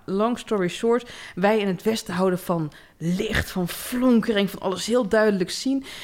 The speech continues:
En in het oosten koesteren ze het mysterie iets meer, houden ze meer van de schemering, meer van het gedempte licht. En als je Ta-, Tanizaki hoort lezen over het genot, hoe het bijvoorbeeld is om in een oud Japans zenklooster naar de wc te gaan,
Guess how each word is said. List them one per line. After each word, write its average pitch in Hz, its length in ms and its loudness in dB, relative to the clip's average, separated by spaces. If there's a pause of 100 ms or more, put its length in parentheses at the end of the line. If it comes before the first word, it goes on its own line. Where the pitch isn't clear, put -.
(100)
En 247 100 2
in 254 120 6
het 226 180 0
oosten 254 460 -2 (220)
koesteren 247 500 2
ze - 120 -4
het 190 180 0
mysterie 196 720 2
iets - 180 -8
meer, 170 160 2
houden 220 340 0
ze 208 140 0
meer 220 220 4
van 208 120 -2
de 190 60 0
schemering, 185 720 2
meer 220 180 4
van 226 140 -2
het 190 180 -2 (200)
gedempte 220 600 0
licht. 190 220 2
En 208 120 -4
als 220 120 -2
je - 80 -12
Ta-, 233 280 0
Tanizaki 240 640 0 (300)
hoort 214 240 4
lezen 247 400 2
over 214 240 2
het 196 100 -2
genot, 233 480 0
hoe 214 140 2
het 214 120 0
bijvoorbeeld 220 360 -2
is 262 200 -4
om 220 140 -2
in 214 120 0
een 190 160 2 (280)
oud 262 300 -4
Japans 208 460 2
zenklooster 247 600 2
naar 190 140 4
de 180 80 0
wc 240 420 2
te 254 80 0
gaan, 262 380 0